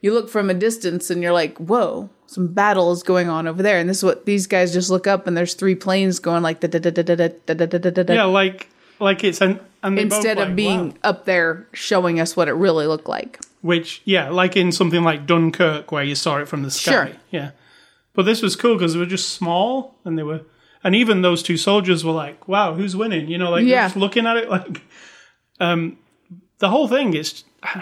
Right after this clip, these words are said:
Speaker 2: it's just a really well done thing. I know
Speaker 1: <laughs>
Speaker 2: I know some people, um, I, I saw some reviews where they said it was so boring they couldn't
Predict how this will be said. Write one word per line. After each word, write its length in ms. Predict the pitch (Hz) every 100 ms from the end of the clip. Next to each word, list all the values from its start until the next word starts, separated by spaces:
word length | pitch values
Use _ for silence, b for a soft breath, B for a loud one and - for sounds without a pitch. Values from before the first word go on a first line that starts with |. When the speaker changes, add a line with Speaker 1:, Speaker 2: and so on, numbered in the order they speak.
| B B
Speaker 2:
it's 140 | - -
just 220 | 240 -
a 20 | -
really 400 | 147 170 240 196 - _ _ _ _ _ _
well 640 | 139 127 165 185 196 170 135 -
done 400 | 180 185 170 - _ -
thing. 340 | 170 214 240 214
I 100 | 185
know 200 | 220 202 B B
Speaker 1:
<laughs> 100 | B B
Speaker 2:
I 40 |
know 120 | 208
some 220 | 262 247 226
people, 420 | 214 185 165 165
um, 340 | 165 160 139 - _ _ _ - _ _ -
I, 220 | - 208 202
I 60 |
saw 220 | 226 269 294
some 200 | 330 294
reviews 360 | 190 185 175
where 120 | 160 151
they 100 | 151
said 220 | - 151
it 100 | 143
was 160 | 151
so 280 | - - 170
boring 440 | 147 151 160 156 143
they 80 | 143
couldn't 360 | 156 143 139